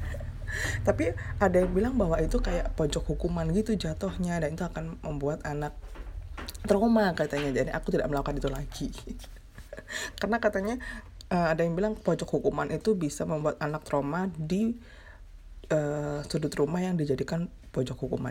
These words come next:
itu gitu. Aku pernah baca itu karena katanya seperti itu. Jadi akhirnya semenjak itu aku tidak per-, sejak sekali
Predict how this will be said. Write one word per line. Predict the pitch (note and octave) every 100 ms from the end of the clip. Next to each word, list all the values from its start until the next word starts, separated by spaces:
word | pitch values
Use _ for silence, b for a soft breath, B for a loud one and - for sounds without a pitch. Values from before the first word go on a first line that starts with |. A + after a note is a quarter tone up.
| C3+
itu | C3 - A#2 A2 -
gitu. | A2+ -
Aku | A#2 D3
pernah | - -
baca | B2+ B2 A#2
itu | - -
karena | -
katanya | - D#2+ D#2 -
seperti | - - - B2+
itu. | -
Jadi | B2 B2+ C#3+
akhirnya | C#3 F3
semenjak | E3+ C#3+ C3 C3+
itu | C3+ F#3+
aku | -
tidak | F#3 C#3+ -
per-, | - - B B B -
sejak | - D#3 C#3+ D3 C3+ B2 - - - -
sekali | - D#3 D#3